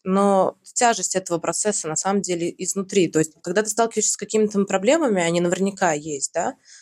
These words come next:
Вот насколько тяжело самому в этом разбираться, самому это вытягивать и, по сути, понимать, что в отличие от офисного работника, у которого есть всегда зарплата два раза в месяц,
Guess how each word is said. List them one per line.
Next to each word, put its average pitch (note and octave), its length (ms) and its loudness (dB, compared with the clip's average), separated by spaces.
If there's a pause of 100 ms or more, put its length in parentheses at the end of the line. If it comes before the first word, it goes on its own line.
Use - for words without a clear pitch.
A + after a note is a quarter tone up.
(160)
Вот - 120 -4
насколько C#4+ 360 0
тяжело G#3+ 680 4
самому G#3 500 4
в F#3+ 60 2
этом F#3+ 180 0
разбираться, F3+ 560 0
самому G3 420 4
это F#3+ 200 0
вытягивать G#3 760 2 (380)
и, - 80 -4
по F3 120 0
сути, - 260 2
понимать, G3+ 420 6
что F3 340 0 (380)
в F#3 100 0
отличие F#3 440 2
от E3+ 80 -2 (120)
офисного G#3+ 480 2
работника, F#3 460 0
у D#3+ 60 2
которого D#3+ 380 -2
есть D#3 200 -2
всегда D#3 300 -2
зарплата D3 500 0
два D3+ 160 -4
раза C#3+ 280 -4
в D3 320 -12
месяц, - 460 -4